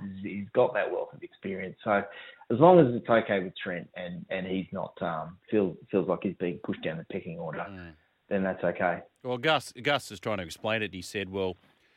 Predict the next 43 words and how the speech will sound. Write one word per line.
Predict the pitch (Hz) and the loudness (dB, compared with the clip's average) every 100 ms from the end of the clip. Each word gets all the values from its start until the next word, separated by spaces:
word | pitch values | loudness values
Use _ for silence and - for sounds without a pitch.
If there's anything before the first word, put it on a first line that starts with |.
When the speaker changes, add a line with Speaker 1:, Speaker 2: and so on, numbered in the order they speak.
| _ _ _ _ | _ _ _ _
Speaker 2:
he | - 92 | -16 -12
was | 98 | -4
looking | 123 110 | -2 -2
at | |
them | - 101 | -4 -4
training. | 123 127 135 | 2 2 2
He | 107 | -2
said | 120 | -2
they | 107 | 0
were | 101 | 0
a | |
bit | 113 - | -2 -4
sluggish, | 123 123 123 110 - | -2 0 0 -4 -6
and | 101 92 | -8 -8
I | - | -14
said | - 120 | -6 -4
to | 98 | -4
Trent | 90 120 | -2 -4
they | 104 | -2
needed | 101 107 107 | -4 -2 0
to | |
liven | 101 107 135 110 | 0 2 2 0
up. | 101 139 - | -2 -2 -6
And | 104 | -8
then | 117 | -6
he | 120 | -4
said, | 110 117 107 | -4 -4 -2
"Well, | 107 | -4
Trent | - 135 - | -2 -2 0
threw | 135 | -2
me | 123 | 0
the | 110 | -2
whistle. | 101 139 - 175 | -2 -2 -2 -2
I | 160 | -2
was | 127 | -2
wearing | 120 120 110 | -2 -2 -2
jeans. | 110 139 139 | -2 -2 -2
It | 117 | -8
was | |
a | 101 | -6
bit | 131 | -6
of | 110 | -6
fun. | - 139 180 | -4 -2 -2